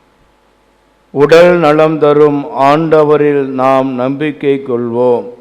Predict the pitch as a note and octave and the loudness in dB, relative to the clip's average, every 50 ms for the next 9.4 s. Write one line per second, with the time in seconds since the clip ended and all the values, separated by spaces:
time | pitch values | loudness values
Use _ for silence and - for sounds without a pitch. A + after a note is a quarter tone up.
0 | - A#2 A#2 A2 A2+ G#2+ G#2+ G#2 G#2+ G#2 A2 A2 G#2 G2 - - - _ _ _ | -14 -14 -12 -12 -10 -10 -8 -8 -8 -8 -8 -8 -8 -10 -14 -20 -20 _ _ _
1 | _ _ _ _ _ _ _ _ _ _ _ _ _ _ _ _ _ _ _ _ | _ _ _ _ _ _ _ _ _ _ _ _ _ _ _ _ _ _ _ _
2 | _ _ _ _ _ _ _ _ _ _ _ _ _ _ _ _ _ _ - - | _ _ _ _ _ _ _ _ _ _ _ _ _ _ _ _ _ _ -8 -4
3 | D3 D3 D3+ D3+ D3 D3+ D#3 D#3 D#3 D3+ D#3 D#3+ E3+ F3 F3 D#3+ D3+ D3 D3 C#3+ | -2 0 0 2 2 2 4 4 2 2 2 0 0 0 0 -2 -2 -2 0 0
4 | C#3+ C#3+ D3 D3+ D3+ D3 D3 C#3+ D3 D3 D#3 D#3+ D#3+ D#3 C#3 A#2+ F#2 - - - | 0 2 2 2 4 2 2 2 2 0 2 2 2 2 0 -4 -8 -12 -18 -20
5 | - - - - _ _ _ _ _ _ _ _ _ _ _ _ _ _ _ _ | -20 -20 -20 -20 _ _ _ _ _ _ _ _ _ _ _ _ _ _ _ _
6 | _ _ - B2 B2+ C3+ C#3+ D#3 F3 F3 F3 F#3 F3 F3 F3+ F3+ F3 E3+ E3+ D#3 | _ _ -10 -6 -2 -2 -2 -2 -2 0 2 2 2 0 0 -2 0 0 0 -2
7 | D#3 D#3+ E3 D#3+ D#3 D#3 D#3 D#3 D#3 D#3 D#3 D#3 D#3 D#3 D#3 D#3+ D#3+ D#3+ D3 C#3+ | 0 0 2 2 2 2 2 2 4 4 4 4 4 2 2 2 2 2 2 0
8 | D3 C#3+ C#3+ C#3+ C#3 C3+ C3+ C3+ C3 C3 B2+ B2 C3 B2+ B2 A#2 B2+ C3 C3 B2+ | -2 -2 -4 -2 -2 -2 -2 -2 -2 -4 -4 -4 -8 -10 -8 -4 -2 -2 -2 -2
9 | A#2+ B2 B2+ B2 A2+ G#2 G2 | -2 -4 -4 -4 -6 -8 -14